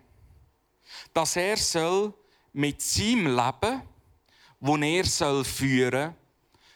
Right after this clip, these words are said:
für ganz Israel etwas soll verbildlichen. Und lass uns da rasch reinhören. Bitte anschnallen.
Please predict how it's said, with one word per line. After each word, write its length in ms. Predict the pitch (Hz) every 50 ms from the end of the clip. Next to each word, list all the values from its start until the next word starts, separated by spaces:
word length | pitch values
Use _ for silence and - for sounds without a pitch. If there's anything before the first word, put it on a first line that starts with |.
| _ _
für 200 | - - - 147
ganz 720 | - - - - - 180 196 214 233 233 - - - - -
Israel 600 | - 180 202 196 - - 190 175 175 180 180 175 -
etwas 420 | 131 135 - - - 160 143 -
soll 220 | - 156 147 139 139
verbildlichen. 920 | - - 123 - - 127 127 135 143 143 - - 131 123 - 139 135 156 151 - - - _ _
Und 180 | - 117 113 113
lass 300 | 139 147 180 185 - -
uns 380 | 220 202 196 - - - - - _ _ - _ -
da 260 | 131 131 139 151 151
rasch 400 | 127 - 131 120 123 120 - -
reinhören. 680 | 147 156 170 190 185 170 147 135 139 - - 180 185 190 - _ _ _ _ _ _ _ _
Bitte 440 | 165 190 214 - _ - 170 160 -
anschnallen. 760 | 123 123 131 143 - - 123 101 85 80 76 78 82 90 95